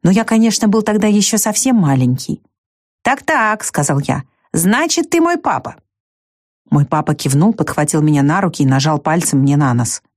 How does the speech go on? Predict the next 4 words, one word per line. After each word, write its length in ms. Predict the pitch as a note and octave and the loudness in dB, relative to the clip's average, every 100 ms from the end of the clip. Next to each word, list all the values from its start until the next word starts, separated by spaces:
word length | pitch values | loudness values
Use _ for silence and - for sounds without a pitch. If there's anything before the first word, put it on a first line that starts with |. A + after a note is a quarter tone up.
| _ _ _ _ | _ _ _ _
«Привет, 460 | D3 E3 E3+ F#3+ - | 0 2 2 0 0
Йозеф», — 500 | D3 F#3+ D3 - - _ | 0 0 -2 -6 -14 _
сказал 440 | - - B2+ B2 B2 | -10 -4 -2 0 0
он. 160 | C3 | -2